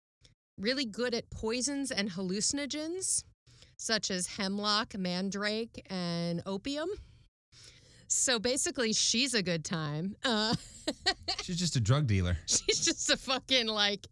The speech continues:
Speaker 1: ancient drug dealer. Um,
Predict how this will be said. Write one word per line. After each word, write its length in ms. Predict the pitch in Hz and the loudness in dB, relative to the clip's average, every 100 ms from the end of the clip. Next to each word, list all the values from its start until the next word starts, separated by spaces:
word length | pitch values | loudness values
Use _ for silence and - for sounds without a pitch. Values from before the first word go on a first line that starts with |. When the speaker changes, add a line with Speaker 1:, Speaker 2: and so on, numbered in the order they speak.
| - | -6
Speaker 1:
ancient 500 | 208 220 - 254 233 | -4 0 2 0 0
drug 280 | 247 320 294 | -2 -2 -2
dealer. 440 | 190 185 185 208 - - - - - - | -2 -2 -2 -2 -4 -12 -20 -20 -12 0
Um, 540 | 233 214 190 196 196 | 4 8 8 8 0